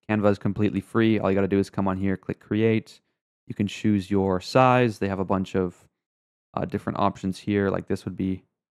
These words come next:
nine by sixteen. You just put all your images on here and then go share,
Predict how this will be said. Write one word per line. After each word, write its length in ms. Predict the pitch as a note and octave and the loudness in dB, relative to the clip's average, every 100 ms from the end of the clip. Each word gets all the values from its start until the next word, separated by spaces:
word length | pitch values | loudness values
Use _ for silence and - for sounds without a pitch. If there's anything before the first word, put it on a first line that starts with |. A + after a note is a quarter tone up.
| - | -6
nine 160 | F#2+ | -2
by 100 | F#2 | -2
sixteen. 560 | F#2+ G2 - A#2+ A#2 A2 - _ _ _ _ _ _ _ - | -4 -8 -4 0 2 0 -6 _ _ _ _ _ _ _ -6
You 80 | G2+ | -6
just 120 | - | 0
put 160 | D3 - | 0 4
all 120 | A#2+ | 2
your 120 | A#2 | 4
images 320 | A#2+ A2 G#2+ | 2 0 0
on 160 | A2 G#2+ | 0 2
here 380 | A2 A2 G#2+ - _ | 2 2 0 -4 _
and 180 | - G2 | -8 -4
then 120 | F#2+ | -4
go 120 | F2+ F2+ | -4 -6
share, 520 | - A2+ G#2 G2+ F#2 | -2 0 2 0 -2